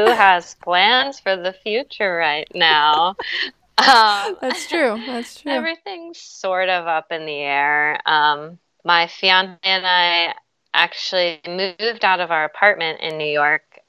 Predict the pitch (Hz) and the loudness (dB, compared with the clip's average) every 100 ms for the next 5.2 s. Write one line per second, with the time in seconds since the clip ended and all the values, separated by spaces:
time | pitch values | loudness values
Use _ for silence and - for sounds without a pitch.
0 | _ 160 143 139 - - 185 208 226 202 | _ 2 2 2 -4 -2 4 6 4 4
1 | 190 190 _ _ - 156 202 247 233 190 | 2 0 _ _ -10 -2 -2 -2 -4 -4
2 | 185 180 175 175 - - - _ - 160 | -4 -4 -2 -4 -6 -20 -20 _ -8 -2
3 | 156 156 147 139 - 233 - 240 208 165 | 2 2 2 0 0 0 2 0 0 -2
4 | 160 160 - 311 269 226 226 - 185 170 | -8 -10 -2 -2 0 0 0 2 0 2
5 | 170 165 | 0 -2